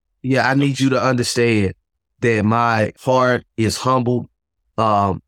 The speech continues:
and that God has shown me that I'm all, you know, I was off kilter, and that, hey, you know, son, you, you are worthy of this level of respect. You know what I'm saying? Even as a kid, when something is wrong, no matter who's doing it,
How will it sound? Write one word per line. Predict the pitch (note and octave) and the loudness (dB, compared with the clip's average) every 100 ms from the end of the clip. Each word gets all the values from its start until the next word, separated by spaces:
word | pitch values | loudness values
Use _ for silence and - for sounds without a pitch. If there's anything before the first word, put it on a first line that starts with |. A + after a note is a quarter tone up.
| - | -4
and | A#2 G#2 | -2 0
that | A2 A2 F#2 | -2 -2 0
God | A2+ A#2+ | 0 0
has | A2 G2 - - | -2 -4 -6 -4
shown | - B2 B2 A#2+ | 0 0 0 0
me | A#2+ | 0
that | G#2+ G#2 | 2 0
I'm | A#2 | 0
all, | G#2+ A2+ - | 0 -2 -2
you | A#2 | -2
know, | G#2+ | 0
I | |
was | A2+ G#2+ | 0 0
off | A2+ A2+ | -2 -2
kilter, | - A#2+ A2+ A#2 | -2 -2 0 -2
and | G#2+ G#2+ | 0 0
that, | G#2+ | 0
hey, | A2 A2+ G#2 F#2+ _ _ _ - | 0 0 -2 -4 _ _ _ -4
you | A2 | 0
know, | A2 G2+ | 0 0
son, | F#2+ A2 G#2+ G#2 | -2 0 2 2
you, | A#2 A#2 | 0 0
you | G#2+ B2+ | 0 0
are | A2+ | 0
worthy | A#2 A#2+ A2+ A2 | 0 0 0 0
of | G2+ | 0
this | A2 - | -2 0
level | A2+ A2 G#2+ | -2 0 0
of | G#2 | 0
respect. | F#2+ F#2 - A2+ F#2+ _ _ - | 0 -2 -2 -2 -2 _ _ -8
You | A2 | -2
know | G#2+ | 0
what | G#2 | 0
I'm | F#2+ | -2
saying? | G#2+ G#2 | -2 0
Even | B2 B2 A#2 - | 2 0 0 0
as | A2+ F#2+ | -2 0
a | G#2 G2+ | -2 -2
kid, | - B2 G2 - _ | -2 0 0 -6 _
when | - A2+ G#2+ | -4 -2 -2
something | C3 A#2+ A#2+ A#2+ | -2 -2 0 -2
is | A2 | 0
wrong, | A2 B2 B2 A#2+ | 0 2 2 2
no | G#2+ | 2
matter | A#2 A2 G#2 | 0 0 0
who's | A#2 B2+ A2+ | 0 0 0
doing | B2 B2+ A2 G2+ | 0 0 0 0
it, | F#2 | 0